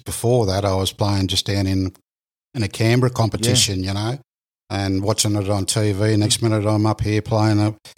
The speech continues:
Speaker 1: with, you know, the blokes that, um, you know, you just idolise. And, um, it was,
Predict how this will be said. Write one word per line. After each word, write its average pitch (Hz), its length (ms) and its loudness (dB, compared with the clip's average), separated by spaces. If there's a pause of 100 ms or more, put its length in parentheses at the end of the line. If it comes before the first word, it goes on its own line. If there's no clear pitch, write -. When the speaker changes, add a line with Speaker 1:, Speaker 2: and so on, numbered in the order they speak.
(260)
Speaker 1:
with, - 460 -4
you 110 80 2
know, 104 160 2
the 101 140 -2
blokes 104 380 -2
that, 107 180 -2 (160)
um, 104 480 -2 (320)
you 98 80 -6
know, 95 80 -6
you 98 180 -4
just 98 220 -2
idolise. 104 760 0 (720)
And, 87 480 -4
um, 87 580 -4 (840)
it 110 60 -4
was, - 380 0